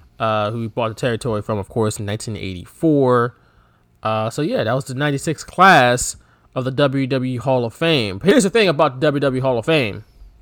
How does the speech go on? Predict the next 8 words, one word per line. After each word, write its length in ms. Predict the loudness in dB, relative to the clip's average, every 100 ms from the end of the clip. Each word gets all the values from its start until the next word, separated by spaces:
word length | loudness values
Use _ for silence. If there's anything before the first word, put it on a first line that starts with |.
| -20 -20 -20 -20 -20 -4
They 120 | 4 6
was 120 | 8
like, 180 | 6 4 -8 -20 _ _ _
"We're 140 | 2 6
not 240 | 8 8
doing 240 | 8 6 6
it 100 | 2
again 300 | -2 -6